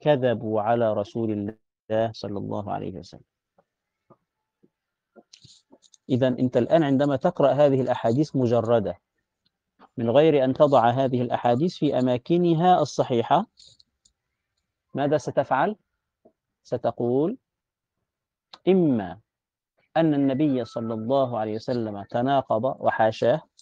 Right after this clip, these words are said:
أو أن رواة الحديث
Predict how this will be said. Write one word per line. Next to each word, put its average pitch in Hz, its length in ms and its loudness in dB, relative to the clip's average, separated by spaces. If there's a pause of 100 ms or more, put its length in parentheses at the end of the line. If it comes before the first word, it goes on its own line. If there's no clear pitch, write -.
(2250)
أو 180 280 4
أن 147 300 0
رواة 123 380 2
الحديث 123 760 -2